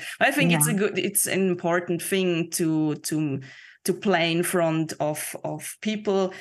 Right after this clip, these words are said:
Speaker 1: And also
Speaker 2: Yeah.
Speaker 1: I, I offer, of course, that they can bring family members or friends, because I, I mean, we are working for so many weeks or even months on,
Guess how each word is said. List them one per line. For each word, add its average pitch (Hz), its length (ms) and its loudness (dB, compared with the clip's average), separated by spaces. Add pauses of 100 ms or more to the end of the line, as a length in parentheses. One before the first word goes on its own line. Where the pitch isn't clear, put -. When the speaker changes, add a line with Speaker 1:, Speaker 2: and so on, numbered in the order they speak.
(140)
Speaker 1:
And 175 160 2
also 202 320 4
Speaker 2:
Yeah. - 120 2
Speaker 1:
I, 165 260 0
I 180 120 2
offer, 185 280 0
of 165 160 -4
course, 170 340 2
that 160 240 -2
they 175 260 -4
can 156 220 -2
bring 156 260 -2
family 185 480 2
members 160 480 2
or 160 160 0
friends, 175 720 0 (640)
because 185 380 0
I, - 300 -2
I 185 100 2
mean, 196 260 2
we 202 120 2
are 220 140 2
working 214 760 0 (120)
for 170 540 -2
so - 340 2
many 196 260 2
weeks 190 460 0
or 165 140 0
even 185 380 2
months 175 520 0 (320)
on, 175 180 -2